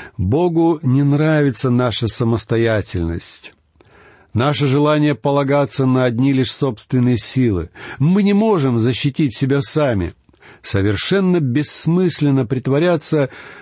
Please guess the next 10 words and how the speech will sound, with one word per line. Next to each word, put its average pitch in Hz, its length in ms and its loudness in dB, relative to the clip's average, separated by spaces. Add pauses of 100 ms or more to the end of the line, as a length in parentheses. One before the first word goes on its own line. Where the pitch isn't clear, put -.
что - 260 -4
вы 156 120 2
какой-то 151 420 -2
великий 131 440 0
человек, 131 540 0
который 131 380 -2
совершил 123 560 0
какое-то 117 500 0
ве-, 107 100 2 (460)
Бог 127 560 0